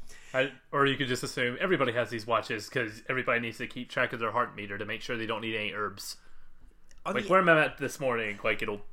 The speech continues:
Speaker 1: beep like an Apple Watch saying, "You're low, you need some herbs."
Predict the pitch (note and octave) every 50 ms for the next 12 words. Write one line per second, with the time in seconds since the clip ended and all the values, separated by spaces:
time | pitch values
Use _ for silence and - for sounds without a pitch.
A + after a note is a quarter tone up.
0 | - - A#2+ A2 A2 G#2+ - A#2 A2 - A2+ G#2+ G#2 G#2 - A#2 A2+ A2+ A2+ -
1 | - - A#2+ A2+ A2+ B2 F3 B3 C4+ G#3+ A#3 A#3 G3 C3+ B2 C#3 E3+ F#3 D#3 -
2 | C#3+ B2+ B2+ A#2 A2 G#2 - - - -